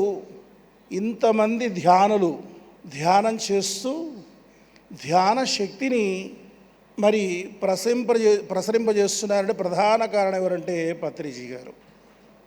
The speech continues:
పత్రి గారి పరిచయం చాలా విచిత్రం. ఇక ఆయనతో గడిపినటువంటి రోజులన్నీ కూడా మధురానుభూతులే. అయితే ఎంతోమంది గురువులు నేను చూశాను. గురువుగారి పేరు ప్రఖ్యాతులు పెరిగే కొద్దీ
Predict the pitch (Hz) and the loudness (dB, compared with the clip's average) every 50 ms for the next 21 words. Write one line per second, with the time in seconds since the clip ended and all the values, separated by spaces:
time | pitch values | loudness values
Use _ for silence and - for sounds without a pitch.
0 | _ _ - 196 185 190 254 247 269 269 262 262 247 208 220 214 208 208 208 - | _ _ -2 -2 0 0 2 6 8 10 12 12 10 10 8 6 6 6 2 4
1 | 254 233 214 202 202 208 202 208 202 190 196 190 185 180 185 220 208 185 220 170 | 4 4 4 4 2 0 0 2 2 2 2 0 0 -2 -4 -6 -6 -6 -6 -8
2 | 120 107 - - - - - _ _ _ _ _ _ _ _ _ _ _ _ _ | -8 -10 -16 -20 -20 -20 -20 _ _ _ _ _ _ _ _ _ _ _ _ _
3 | _ _ - 196 175 185 180 190 220 240 240 220 247 240 220 220 214 214 214 220 | _ _ -6 -2 2 4 4 4 4 2 4 6 6 6 6 6 4 4 2 2
4 | 220 196 220 214 196 190 190 196 190 214 214 208 208 208 202 185 196 196 196 185 | 0 -2 -2 -2 0 2 2 2 2 2 0 0 0 0 0 2 4 6 6 6
5 | 175 165 165 170 175 - - - - - - - - - - _ _ _ _ _ | 6 6 4 2 -2 -6 -12 -16 -20 -20 -20 -20 -20 -20 -20 _ _ _ _ _
6 | _ _ _ _ _ _ _ _ _ _ _ _ _ _ _ 180 165 160 160 165 | _ _ _ _ _ _ _ _ _ _ _ _ _ _ _ -14 -10 -6 -6 -6
7 | 165 139 175 185 196 190 190 196 185 170 147 165 - - 160 156 143 135 - - | -4 -2 0 2 4 2 2 0 -2 -4 -6 -6 -6 -6 -6 -6 -8 -10 -12 -18
8 | - - - _ _ _ _ _ _ _ _ _ _ _ 196 214 233 214 269 247 | -20 -20 -20 _ _ _ _ _ _ _ _ _ _ _ -2 -2 0 2 4 4
9 | 214 196 208 220 - 254 254 269 269 262 254 247 247 247 196 220 220 233 247 247 | 6 4 4 2 6 8 8 8 8 8 4 2 2 0 2 2 2 4 4 2
10 | 247 240 233 226 202 170 214 196 - - 208 185 139 127 120 - - - - - | 2 0 0 -2 -2 -4 -6 -6 -2 2 2 2 0 0 -8 -14 -18 -20 -20 -20
11 | - - _ _ _ _ _ _ _ _ _ _ - 202 175 220 233 247 262 262 | -20 -20 _ _ _ _ _ _ _ _ _ _ -14 -6 -4 -2 0 2 6 6
12 | 262 262 262 254 - - 226 226 233 233 233 240 233 233 233 240 240 226 240 226 | 8 8 8 8 6 8 6 6 6 6 4 2 2 4 2 2 2 2 2 4
13 | 214 214 220 226 226 220 220 220 202 190 247 269 240 214 196 196 208 220 220 208 | 4 4 4 4 4 4 4 2 2 2 0 0 2 2 2 2 0 0 -4 -8